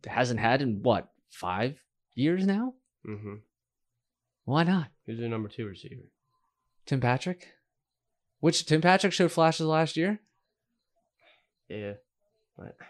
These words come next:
Speaker 2: don't, I don't, mm-mm.
Speaker 1: Man, he was making Super Bowls with Doug Baldwin. Paul Richardson was making
Speaker 2: Doug
Speaker 1: catches
Speaker 2: Baldwin
Speaker 1: for him.
Speaker 2: is good.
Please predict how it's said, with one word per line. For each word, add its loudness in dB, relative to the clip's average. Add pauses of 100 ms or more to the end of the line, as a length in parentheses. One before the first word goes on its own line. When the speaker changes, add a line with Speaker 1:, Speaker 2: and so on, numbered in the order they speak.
(120)
Speaker 2:
don't, -18 (120)
I -20
don't, -14 (240)
mm-mm. -12 (100)
Speaker 1:
Man, 2
he 4
was 0
making 4
Super -2
Bowls 4
with 2
Doug 4
Baldwin. 4 (960)
Paul 6
Richardson 4
was 2
making 8
Speaker 2:
Doug 2
Speaker 1:
catches 10
Speaker 2:
Baldwin 8
Speaker 1:
for 12
him. 4
Speaker 2:
is -4
good. 0